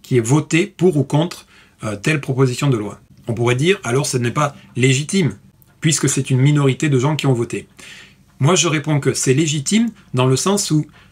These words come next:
il y a la possibilité de tout un chacun de voter. Si on ne vote pas, c'est qu'on fait le choix, et c'est une liberté qui existe en véritable démocratie, de ne pas se prononcer sur tel sujet. On se sent pas concerné, on se sent pas compétent,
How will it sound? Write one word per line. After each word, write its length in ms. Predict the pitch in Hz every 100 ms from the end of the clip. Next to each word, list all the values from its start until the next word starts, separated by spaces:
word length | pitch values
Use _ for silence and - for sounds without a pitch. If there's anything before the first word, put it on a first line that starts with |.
| _ -
il 160 | 151
y 60 | 151
a 40 |
la 100 | 160
possibilité 580 | 151 156 185 165 170 233
de 100 | 139
tout 160 | 151 156
un 80 | 139
chacun 360 | 135 135 151 147
de 160 | 120
voter. 540 | 120 123 143 135 110 - _ _ -
Si 320 | - - 208
on 60 | 202
ne 80 | 170
vote 240 | 151 135
pas, 140 | 180
c'est 160 | 202 151
qu'on 200 | 135 123
fait 200 | - 175
le 100 | 143
choix, 360 | - 151 - -
et 80 | 107
c'est 240 | - -
une 100 | 113
liberté 520 | 135 135 123 147 131 - -
qui 100 | 135
existe 400 | 127 143 135 -
en 100 | 123
véritable 420 | 117 117 131 120 110
démocratie, 540 | 117 101 101 180 220 - - -
de 100 | 127
ne 100 | 139
pas 360 | 139 175 202 _ -
se 140 | -
prononcer 500 | 131 180 156 143 185
sur 160 | 175 135
tel 160 | 139
sujet. 320 | 120 117 101 101
On 80 | 113
se 120 | -
sent 160 | 117 110
pas 100 | 139
concerné, 500 | 139 - 110 135 165
on 80 | 131
se 100 | 131
sent 160 | 117
pas 120 | 127
compétent, 600 | 117 147 131 - 135 135